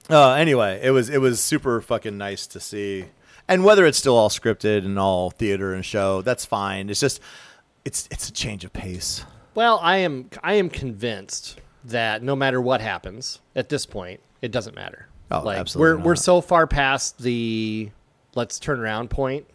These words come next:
Speaker 2: and actu-, to
Speaker 1: You
Speaker 2: be
Speaker 1: know
Speaker 2: actually able to make it back to where we would, we would be solvent that, um,
Speaker 1: There
Speaker 2: it
Speaker 1: was,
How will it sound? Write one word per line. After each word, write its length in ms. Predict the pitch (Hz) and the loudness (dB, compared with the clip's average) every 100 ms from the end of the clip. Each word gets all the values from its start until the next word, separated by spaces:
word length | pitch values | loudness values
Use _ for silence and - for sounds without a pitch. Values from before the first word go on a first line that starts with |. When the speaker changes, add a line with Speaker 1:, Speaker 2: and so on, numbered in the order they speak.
| _ - | _ -10
Speaker 2:
and 180 | 120 | -6
actu-, 260 | 113 107 - | -6 -8 -8
to 80 | 143 | -2
Speaker 1:
You 20 | 139 | 2
Speaker 2:
be 60 | |
Speaker 1:
know 40 | 127 | 2
Speaker 2:
actually 300 | 123 143 120 | 2 -2 -2
able 180 | 127 107 | -2 -4
to 60 | 98 | -8
make 300 | 92 107 131 | -8 -10 -8
it 160 | - | -8
back 380 | 120 120 127 - - - | -4 -4 -4 -10 -18 -8
to 120 | 147 | -4
where 260 | 123 123 | 0 0
we 160 | 123 120 | 0 -2
would, 200 | 117 101 _ 175 | -4 -8 _ -6
we 140 | 131 | -2
would 120 | 120 104 | -2 -4
be 80 | |
solvent 500 | 107 110 104 123 160 - 113 | -8 -6 -6 -4 -8 -10 -8
that, 320 | 104 98 _ - - - - _ _ - | -8 -8 _ -20 -20 -20 -20 _ _ -10
um, 460 | 113 104 98 90 117 | -6 -4 -6 -8 -2
Speaker 1:
There 120 | 120 | 2
Speaker 2:
it 40 | |
Speaker 1:
was, 100 | 143 | 4